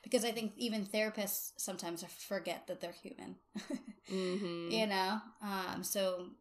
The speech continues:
Speaker 1: that's what I'm kinda getting at with that. But it is definitely something that you have to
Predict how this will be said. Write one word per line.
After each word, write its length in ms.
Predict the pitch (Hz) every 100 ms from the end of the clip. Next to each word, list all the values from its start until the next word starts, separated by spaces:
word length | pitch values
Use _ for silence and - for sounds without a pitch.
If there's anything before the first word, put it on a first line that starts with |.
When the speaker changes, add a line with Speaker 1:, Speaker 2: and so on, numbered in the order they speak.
| _ _
Speaker 1:
that's 240 | 190 185 180
what 80 |
I'm 100 | 170
kinda 220 | 170 170 -
getting 260 | - -
at 120 | -
with 140 | - -
that. 240 | - - - - _ - - - _
But 140 | 214
it 60 | 208
is 220 | 208 196
definitely 380 | 202 180 - 190
something 380 | 180 165 165 170
that 140 | -
you 120 | 175 175
have 160 | 165
to 160 | - 190